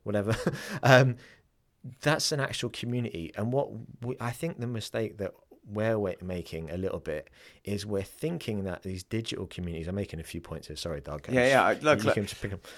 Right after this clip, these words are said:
Speaker 1: Yeah, we're sti-, we're ma-, <laughs> thinking that these digital communities are a replacement for actual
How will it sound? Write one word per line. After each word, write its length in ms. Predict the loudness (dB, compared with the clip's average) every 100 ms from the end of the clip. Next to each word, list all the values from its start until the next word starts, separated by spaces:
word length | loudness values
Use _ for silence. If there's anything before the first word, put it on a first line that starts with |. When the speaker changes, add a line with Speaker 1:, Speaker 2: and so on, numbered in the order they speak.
| -8 2
Speaker 1:
Yeah, 300 | 4 4 2
we're 140 | 2
sti-, 260 | 4 2 2
we're 100 | 2
ma-, 100 | 4
<laughs> 360 | 4 4 0 2
thinking 300 | 2 6 6
that 140 | 4
these 160 | 4 0
digital 400 | 2 0 2 0
communities 760 | 0 0 0 0 -2 -4 -4 -8 -12 -20 -20 -4
are 380 | 0 2 2 0 0
a 80 |
replacement 800 | 0 -2 -2 -4 -2 -4 -6 -10 -8
for 180 | -2
actual 280 | 0 0 -4